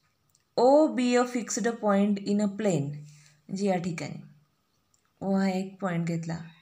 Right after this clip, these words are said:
in a plane. Let O X be a fixed ray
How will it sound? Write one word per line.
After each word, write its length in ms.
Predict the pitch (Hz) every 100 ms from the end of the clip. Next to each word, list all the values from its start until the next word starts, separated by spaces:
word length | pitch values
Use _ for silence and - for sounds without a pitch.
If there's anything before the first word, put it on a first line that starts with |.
| -
in 80 | 180
a 100 | 185
plane. 320 | 190 196 156 143 - - _ _ - - -
Let 420 | 247 254 262 262 - - _ _ _ 202
O 160 | 214
X 460 | 240 277 294 - 196
be 180 | 226 226
a 80 | 226 277
fixed 340 | 262 - 262
ray 500 | 247 240 233 208 226